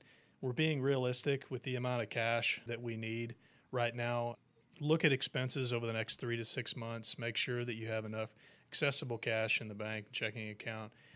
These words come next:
It really helps you. You may not spend it, but it, it really helps as a, for a nice pillow, and, and you get a lot of good sleep when you go to bed at night. And I think just keeping that, that stress low. Those are the two things that I think are really important.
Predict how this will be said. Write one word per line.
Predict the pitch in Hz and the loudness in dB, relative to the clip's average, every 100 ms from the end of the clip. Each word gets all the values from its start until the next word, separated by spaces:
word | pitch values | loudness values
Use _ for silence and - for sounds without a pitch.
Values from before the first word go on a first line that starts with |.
| - - | -20 -12
It | 135 | 0
really | 175 208 131 | 4 6 6
helps | 143 135 - | 6 4 2
you. | 131 | 2
You | 127 | 2
may | 175 | 2
not | 190 143 | 2 2
spend | - 139 151 | 2 2 2
it, | 147 | 0
but | 123 | -2
it, | 117 135 | -4 -4
it | 117 | -2
really | 131 143 127 | 0 2 2
helps | 127 127 - | 2 0 -2
as | 123 117 | -4 -4
a, | 110 110 113 | -4 -4 -6
for | - 120 | -4 -4
a | |
nice | 120 117 - | 0 0 -2
pillow, | - 117 123 139 | -2 -2 0 -2
and, | 113 | -4
and | 110 117 | -6 -8
you | 113 | -6
get | 117 | -6
a | 113 | -2
lot | 117 113 | -2 -2
of | |
good | 117 113 | -4 -4
sleep | - 120 139 - _ _ - _ | -4 -4 -6 -8 _ _ -20 _
when | 113 113 | -2 -2
you | 113 | 0
go | 113 | -2
to | |
bed | 107 113 | 0 0
at | 117 | 0
night. | 117 120 123 | -2 -2 -2
And | 117 | -2
I | 113 | -6
think | 110 127 113 | -6 -6 -6
just | 117 - | -10 -8
keeping | 127 120 113 | -8 -6 -6
that, | 113 107 - - _ - | -6 -8 -14 -20 _ -6
that | 123 117 | -4 -2
stress | - - 117 113 - | -4 -2 -2 -2 -4
low. | 120 117 117 - - - | -2 -2 -4 -10 -14 2
Those | 208 214 | 4 6
are | 170 | 4
the | 147 | 4
two | 170 151 | 4 6
things | 151 151 147 | 6 4 2
that | 131 | 2
I | 127 | 2
think | 127 139 | 2 2
are | 127 | 0
really | 123 135 131 123 | 2 2 2 2
important. | 110 127 127 131 127 | 0 -2 -2 -4 -8